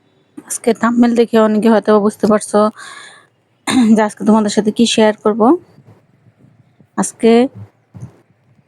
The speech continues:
গাছে একটু খাবার দিব, আর যে খাবারটা দিব এটাকে অনেকে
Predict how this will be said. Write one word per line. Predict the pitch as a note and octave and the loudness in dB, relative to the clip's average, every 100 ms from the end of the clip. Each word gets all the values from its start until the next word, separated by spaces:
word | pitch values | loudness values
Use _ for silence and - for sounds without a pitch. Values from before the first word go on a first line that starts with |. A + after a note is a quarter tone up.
| _ - | _ -4
গাছে | G3+ G3+ - A3+ A3 | -2 0 0 2 2
একটু | - G#3 | 0 -4
খাবার | A3+ G3 A3 | -2 -2 -2
দিব, | A#3 G#3+ B3+ F4 _ _ _ _ _ _ _ - | -2 0 0 0 _ _ _ _ _ _ _ -6
আর | G3 F#3+ F3+ | -2 -2 0
যে | G#3 A3 | 0 0
খাবারটা | A#3 G#3+ A#3 B3 | 0 -4 -2 0
দিব | A#3+ A3+ A3 D#4 - _ _ _ _ _ _ | 2 2 2 0 -4 _ _ _ _ _ _
এটাকে | G#3 A3 G#3+ A3 | -2 -2 0 0
অনেকে | A3 A3 G#3+ | 0 -2 0